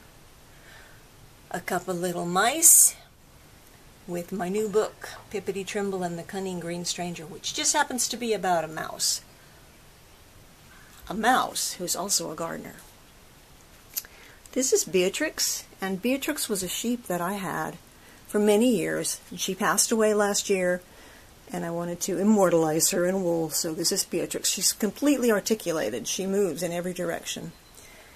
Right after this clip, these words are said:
And there's Matilda and Alice, my geese. And more little rabbits. And here,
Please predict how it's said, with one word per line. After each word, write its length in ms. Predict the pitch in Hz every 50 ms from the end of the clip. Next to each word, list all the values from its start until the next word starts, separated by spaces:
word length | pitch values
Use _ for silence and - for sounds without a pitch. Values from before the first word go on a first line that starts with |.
| - - - - -
And 240 | 170 170 165 160
there's 520 | 156 165 170 170 170 170 175 175 180 - -
Matilda 440 | 190 180 - 214 214 202 196 196 -
and 160 | 196 208 208
Alice, 480 | 196 185 202 247 285 247 - - -
my 200 | - 196 185 180
geese. 600 | 170 175 170 165 180 233 277 - - - - - - - - - - - - - - - - - - - - - - - - - - - - - - - - - - - - - - - - - - - - - - - - - - -
And 720 | - 294 302 294 277 262 262 247 240 226 220 214 208 214 208 - - - - -
more 280 | 277 247 240 233 214 196
little 200 | 196 180 185 175
rabbits. 800 | 175 185 202 220 208 226 226 226 - - - - - - - - - - - - - - - - - - - - - - - - - - - -
And 180 | 196 160 156 165
here, 720 | - - - 277 285 277 240 202 185 180 190 214 247